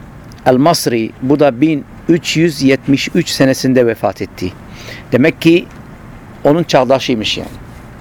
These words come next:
Tamam mı? "İnne min akbah mazahir usar el-mar'a fil afrad vel umem terk habliha ala garibiha." diyor. Tamam mı? "Min akbah mazahir." Yani en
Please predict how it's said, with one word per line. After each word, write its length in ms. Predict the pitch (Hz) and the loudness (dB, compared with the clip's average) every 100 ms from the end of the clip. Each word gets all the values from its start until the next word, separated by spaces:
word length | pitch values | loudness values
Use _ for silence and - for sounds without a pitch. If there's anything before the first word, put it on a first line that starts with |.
| - - - - - - - - | -20 -20 -20 -20 -20 -20 -20 -10
Tamam 220 | - 139 165 | -2 0 0
mı? 140 | 101 92 - - - - - - - - - | -4 -8 -16 -20 -18 -16 -16 -16 -18 -18 0
"İnne 280 | 156 156 156 | 2 4 4
min 200 | 151 151 - | 2 -2 -4
akbah 440 | 269 262 165 175 - | -4 -2 0 2 2
mazahir 500 | 156 147 180 160 151 - - - - - - - | 2 4 4 2 -2 -8 -18 -20 -20 -20 -8 0
usar 340 | 226 - 151 - | 2 2 0 2
el-mar'a 540 | 147 139 165 151 143 127 | 2 4 2 2 0 -2
fil 200 | - 135 | 0 -2
afrad 500 | 139 - 147 170 143 | -2 0 2 4 4
vel 160 | 131 123 - | 2 0 0
umem 340 | 175 185 180 - - - - | 0 0 -4 -12 -20 -20 -4
terk 260 | - 170 - | 2 2 2
habliha 640 | - 170 147 143 135 135 85 | 0 0 2 2 2 2 2
ala 360 | 156 160 160 - - - | 2 2 0 -6 -20 -8
garibiha." 680 | 117 123 123 120 104 98 85 | 2 6 6 2 -2 -4 -6
diyor. 280 | 90 85 - - - - - - - - - | -6 -8 -14 -18 -18 -20 -20 -18 -18 -14 -2
Tamam 220 | 127 170 | 0 0
mı? 140 | 123 90 - - - - - - - - | -2 -6 -12 -20 -20 -20 -18 -18 -10 -2
"Min 180 | 135 - - | 0 0 -2
akbah 380 | 254 170 151 120 | -2 2 0 2
mazahir." 600 | 135 127 107 101 - - - - - - | 2 2 0 -4 -18 -20 -20 -20 -16 -6
Yani 240 | 135 151 - - | -4 -4 -6 -2
en 400 | 269 269 226 160 | 4 4 2 -2